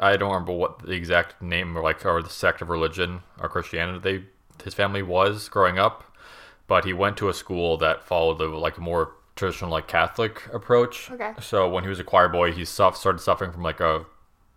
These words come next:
Speaker 1: crisis of faith. Like, literally, he's like,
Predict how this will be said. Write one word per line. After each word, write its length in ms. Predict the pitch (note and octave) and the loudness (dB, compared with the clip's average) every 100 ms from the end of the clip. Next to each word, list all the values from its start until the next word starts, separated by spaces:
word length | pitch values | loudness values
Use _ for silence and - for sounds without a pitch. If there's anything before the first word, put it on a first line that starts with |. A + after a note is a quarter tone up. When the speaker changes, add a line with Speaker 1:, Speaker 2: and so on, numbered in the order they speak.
| _ _ | _ _
Speaker 1:
crisis 340 | - F#2 - F2 | 0 0 0 -6
of 120 | D#2+ | -4
faith. 460 | D#2+ F2 - - - _ _ _ - | -2 -2 -4 -14 -18 _ _ _ -10
Like, 140 | E2 | -8
literally, 400 | E2+ E2+ F2+ F2+ | -2 0 0 0
he's 280 | F2 F2 E2+ | -2 -4 -2
like, 280 | F#2 E2 | -2 -2